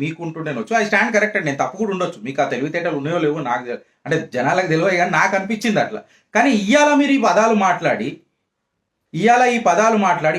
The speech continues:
ఎగ్జాక్ట్గా కేసీఆర్ గారికి రాజకీయంగా సెట్ అవుతారు, బూతులు, భౌతిక దాడులు ఇవి ఖచ్చితంగా చేస్తాం, రాజకీయం కోసం ఏదైనా చేస్తాం అని చెప్పి అలా మీరు ప్రూవ్ చేసారు కవితక్క. నేను మీకు చెప్తున్నా, కట్ చేస్తే సీన్ ఏముండే,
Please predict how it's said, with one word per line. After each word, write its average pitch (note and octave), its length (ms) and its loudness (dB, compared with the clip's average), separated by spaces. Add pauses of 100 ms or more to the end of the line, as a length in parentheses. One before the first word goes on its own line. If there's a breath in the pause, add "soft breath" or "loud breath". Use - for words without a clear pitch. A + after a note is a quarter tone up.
(160)
ఎగ్జాక్ట్గా A#3+ 720 0 (680)
కేసీఆర్ G3 600 2
గారికి F3 280 2 (160)
రాజకీయంగా E3+ 600 -2
సెట్ C3+ 240 -4
అవుతారు, D#3 340 -4
బూతులు, D#3+ 480 -6 (260)
భౌతిక C3+ 340 0 (100)
దాడులు D3 400 0 (440)
ఇవి E3+ 160 -4
ఖచ్చితంగా E3 500 -2
చేస్తాం, D3 240 -2 (180)
రాజకీయం G#3 460 0 (100)
కోసం G3+ 320 -2
ఏదైనా C4+ 260 4
చేస్తాం G#3 240 -2 (380)
అని F3+ 140 -2
చెప్పి F3+ 200 -4
అలా E3+ 180 2
మీరు F3+ 160 -4
ప్రూవ్ D#3 200 -2
చేసారు B2 320 -10
కవితక్క. A#2+ 300 -6 (120)
నేను B2+ 180 -8
మీకు C3+ 180 -10
చెప్తున్నా, - 280 -16 (640)
కట్ G#3 240 2
చేస్తే B3+ 360 0
సీన్ A#3+ 260 -2
ఏముండే, G3+ 320 2